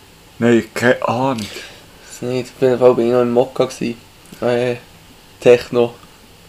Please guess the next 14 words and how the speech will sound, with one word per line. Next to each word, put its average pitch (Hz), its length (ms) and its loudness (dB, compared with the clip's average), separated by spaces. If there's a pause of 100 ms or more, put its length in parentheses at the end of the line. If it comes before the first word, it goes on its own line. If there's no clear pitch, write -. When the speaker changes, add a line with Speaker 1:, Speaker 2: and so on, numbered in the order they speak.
(120)
Speaker 2:
auf 117 180 -8
zwei 120 260 0
Floors. 113 540 4 (360)
Und 120 120 -2
das 123 80 2
ist 117 100 -2
einfach, 98 260 2
das 139 220 4
war 110 80 -6
wahrscheinlich 110 280 -4
der 110 80 -10
schönste 113 380 0
Ausgang 104 260 -4
gewesen 104 180 -6